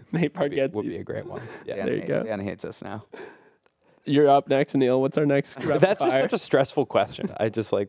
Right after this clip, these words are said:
Speaker 2: there's
Speaker 3: Oh,
Speaker 2: too
Speaker 3: 'cause
Speaker 2: many people.
Speaker 3: Yeah. All right. Um, if you could give your younger self one piece of advice, what would it be?
Speaker 2: Um, sleep is really important.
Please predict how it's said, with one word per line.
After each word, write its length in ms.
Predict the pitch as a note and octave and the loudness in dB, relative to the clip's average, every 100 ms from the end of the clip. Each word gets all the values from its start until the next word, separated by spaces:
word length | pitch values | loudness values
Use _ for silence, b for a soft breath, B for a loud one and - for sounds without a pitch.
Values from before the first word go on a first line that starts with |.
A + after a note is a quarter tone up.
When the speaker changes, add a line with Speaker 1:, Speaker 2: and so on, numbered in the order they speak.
| _ | _
Speaker 2:
there's 120 | A#2+ | -6
Speaker 3:
Oh, 60 | - | -4
Speaker 2:
too 80 | - | -4
Speaker 3:
'cause 80 | F#3+ | 0
Speaker 2:
many 180 | F3 B2 | 0 0
people. 500 | - A#2 - - - | -2 -4 -4 -6 -8
Speaker 3:
Yeah. 200 | F#2+ D#2 - b b b b b | -6 -6 -8 b b b b b
All 120 | C#3 | 2
right. 160 | A#2 - | 2 0
Um, 280 | C3+ C3 B2+ | -2 -2 -2
if 140 | C3 B2 | -4 -6
you 100 | C3 | -4
could 160 | E3 | -4
give 140 | B2 A#2 | -2 -2
your 140 | A#2+ G#2 _ | -2 -4 _
younger 340 | G#2 A#2 A#2 | 0 0 0
self 320 | A#2 G2+ G2 - | -2 0 -2 0
one 180 | G2+ G2 | -4 -4
piece 240 | G#2 G2+ | -8 -10
of 60 | F#2 | -8
advice, 400 | F2 F2 E2+ - | -4 -4 -4 -6
what 120 | F2 | -6
would 120 | E2 | -6
it 100 | F2 | -8
be? 220 | E2 F2 - - b b b b _ | -8 -10 -12 -20 b b b b _
Speaker 2:
Um, 1000 | A2+ A2 A2 A2+ - C3+ B2 A#2 A2+ G2+ - b b b b | 4 4 4 2 2 2 4 2 0 -4 -6 b b b b
sleep 320 | - - B2+ B2 | -6 0 0 0
is 140 | G#2+ | 0
really 240 | G#2+ G#2 | 2 2
important. 480 | F#2 F#2 G2 C#2+ - | 2 0 0 -2 -8